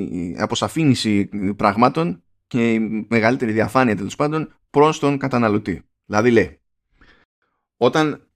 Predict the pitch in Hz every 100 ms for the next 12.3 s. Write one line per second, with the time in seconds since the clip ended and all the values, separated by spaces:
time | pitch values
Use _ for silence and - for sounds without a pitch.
0 | _ 131 117 165 165 127 117 117 - 101
1 | 98 92 90 82 110 - _ _ _ _
2 | _ _ _ _ _ 127 143 156 143 123
3 | - 131 156 139 123 139 143 120 107 117
4 | 110 190 202 - - - 135 113 101 -
5 | 101 104 101 - 90 87 - - - 131
6 | 113 113 151 196 156 135 117 104 110 107
7 | 143 247 _ _ _ _ _ _ _ _
8 | _ _ - 127 123 120 - 104 117 110
9 | 104 - 110 107 110 104 127 180 170 131
10 | 110 101 107 104 98 120 - 101 95 87
11 | - _ 101 95 87 90 95 107 110 104
12 | - 175 -